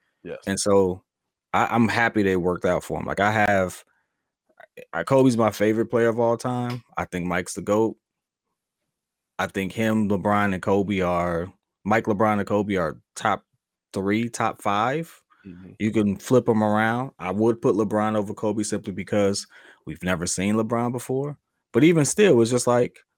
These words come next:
Speaker 2: you can, it, it should be okay to say that. Like, it's, it should be okay to acknowledge greatness
Speaker 1: Yeah.
Speaker 2: and not be like, "Oh, but he wasn't better than Kobe." Like,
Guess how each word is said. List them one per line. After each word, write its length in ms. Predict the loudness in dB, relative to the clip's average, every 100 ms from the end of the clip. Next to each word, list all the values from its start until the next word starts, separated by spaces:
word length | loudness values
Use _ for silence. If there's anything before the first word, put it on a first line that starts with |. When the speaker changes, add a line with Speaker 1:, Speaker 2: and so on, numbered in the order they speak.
| _ _ _ _ -16
Speaker 2:
you 380 | -10 0 2
can, 240 | 4 2 2
it, 160 | 0 2
it 100 | 0
should 200 | 4 4
be 100 | 6 4
okay 260 | 4 2
to 100 | 2
say 240 | 2 2 2
that. 280 | 0 -4 -4
Like, 180 | -4 0
it's, 240 | 2 2 2
it 260 | 2 2 2
should 160 | -2
be 140 | 2 2
okay 220 | 2 2
to 80 | 2
acknowledge 500 | 2 0 2 0 -2
greatness 520 | -2 -2 -4 -12 -16 _ _ _
Speaker 1:
Yeah. 80 | -18 -10 -2
Speaker 2:
and 160 | 2
not 240 | 2 0 -2
be 120 | 0
like, 380 | 2 0 -2 -12 -20 _ _ _ _ _ _ _ _
"Oh, 140 | 2
but 100 | 6
he 60 | 8
wasn't 260 | 8 6 6
better 180 | 6
than 80 | 4
Kobe." 260 | 2 2 2
Like, 380 | 0 -2 -6